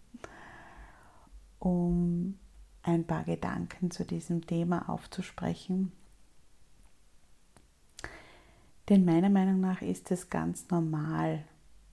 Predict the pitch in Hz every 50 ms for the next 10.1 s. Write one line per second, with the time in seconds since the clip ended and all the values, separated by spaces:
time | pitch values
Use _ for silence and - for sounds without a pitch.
0 | - - - - - - _ - - - - - - - - - - - - -
1 | - - - - - - - - - - - - - - - - - - - -
2 | - - - - - - 165 160 151 - - - 175 175 170 165 160 160 165 160
3 | 156 156 - - - - - - - - - - - - - - - - - -
4 | - - - - - - - - - - - - - - - - - - - 185
5 | 170 156 - 160 151 - - - - - 175 - - - - - - - - 76
6 | 78 - - - - - - - - - - 52 53 - - - - - - -
7 | - 50 - - - 175 190 202 196 - - - - - - - - - - -
8 | - - - - - - - - - - - - - - - - - - - -
9 | - - - - - - - - - 175 165 170 170 170 170 170 170 175 180 190
10 | 196 196